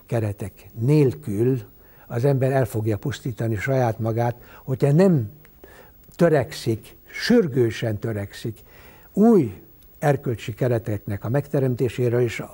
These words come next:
a régi erkölcsi kereteknél a, annak betartására, amely tartósnak és igaznak bizonyult az évezredeken át az ember életében.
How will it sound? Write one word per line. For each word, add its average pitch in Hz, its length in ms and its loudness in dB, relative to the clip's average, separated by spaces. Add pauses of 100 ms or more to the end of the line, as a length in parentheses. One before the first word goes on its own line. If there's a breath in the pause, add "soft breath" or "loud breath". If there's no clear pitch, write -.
a 143 160 -2
régi 135 440 0 (500 loud breath)
erkölcsi 135 540 -2
kereteknél - 1700 -4
a, 123 400 0 (180 loud breath)
annak 156 540 2 (100)
betartására, 113 1000 -4 (260 loud breath)
amely 117 300 -4
tartósnak 123 760 -2
és 107 200 -8
igaznak 110 580 -2
bizonyult 101 920 -10 (520 loud breath)
az 117 180 -10
évezredeken 127 840 0
át 131 340 -2
az 120 260 -8 (320 loud breath)
ember 131 360 0
életében. 131 880 2